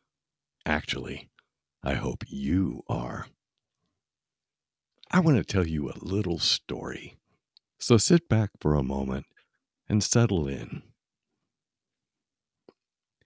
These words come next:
He's this tiny little square on my computer screen, this lively Filipino American. He makes sure we all know that. He exudes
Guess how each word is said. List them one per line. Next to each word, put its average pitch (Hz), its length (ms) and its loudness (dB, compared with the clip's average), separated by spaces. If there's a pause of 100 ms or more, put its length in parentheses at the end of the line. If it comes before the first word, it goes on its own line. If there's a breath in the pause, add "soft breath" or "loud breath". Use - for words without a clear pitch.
He's 208 340 6
this 104 380 4
tiny 175 400 6
little 110 320 2
square 73 680 0
on 69 140 -6
my 73 160 -2
computer 78 640 -2
screen, - 580 -6 (640 loud breath)
this 117 240 6
lively 69 600 0
Filipino 80 800 2
American. 65 760 -4 (540)
He - 160 4
makes 78 260 4
sure 80 220 2
we 60 200 -6
all 58 200 -8
know 92 320 2
that. - 320 -10 (1000 soft breath)
He 98 120 8
exudes 80 580 2